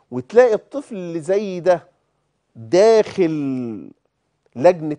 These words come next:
الامتحان بيبص يمين، بيبص شمال، بيشوف مين دخل،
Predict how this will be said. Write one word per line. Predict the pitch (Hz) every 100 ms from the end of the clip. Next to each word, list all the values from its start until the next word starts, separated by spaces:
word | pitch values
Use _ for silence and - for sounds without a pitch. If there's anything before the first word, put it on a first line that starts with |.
| 160
الامتحان | 127 123 - - 156 170 196 202 _ _ -
بيبص | 143 143 165 175 - 139
يمين، | 131 139 156 156 147 _ _
بيبص | 123 123 143 165 - 139
شمال، | - 139 143 156 165 156 _ _
بيشوف | 120 131 - 196 -
مين | 160 151
دخل، | 143 156 185 170